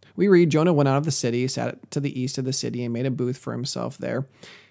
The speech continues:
He sat under it in the shade until he should see what would become of the city.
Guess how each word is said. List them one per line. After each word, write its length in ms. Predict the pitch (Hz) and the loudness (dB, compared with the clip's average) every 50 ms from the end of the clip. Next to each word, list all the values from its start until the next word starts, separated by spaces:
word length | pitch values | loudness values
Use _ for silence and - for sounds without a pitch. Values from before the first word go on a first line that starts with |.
| _ _ | _ _
He 100 | - 165 | -4 -2
sat 240 | 143 - 160 160 156 | 2 2 2 2 2
under 260 | 160 156 151 151 156 | 2 2 4 4 4
it 80 | 160 147 | 4 4
in 100 | 151 165 | 2 2
the 60 | 180 | 2
shade 420 | - - - 135 123 123 127 127 | 0 0 0 0 0 0 0 0
until 400 | 139 131 - - 135 131 135 135 | -2 -2 -2 -2 -2 0 0 -2
he 280 | 127 - - - 143 135 | -2 -4 -6 -4 -4 -4
should 260 | 131 - 139 131 139 | -2 -4 -4 -6 -4
see 360 | - - - 151 143 135 131 | -6 -4 0 2 2 2 2
what 240 | 123 127 120 - - | 0 -2 -6 -6 -6
would 120 | 135 127 | -6 -6
become 320 | 127 127 131 - 123 113 113 | -6 -8 -8 -6 -6 -6 -6
of 100 | 113 - | -6 -8
the 60 | 135 | -8
city. 340 | 139 - - - - - | -8 -8 -8 -8 -10 -12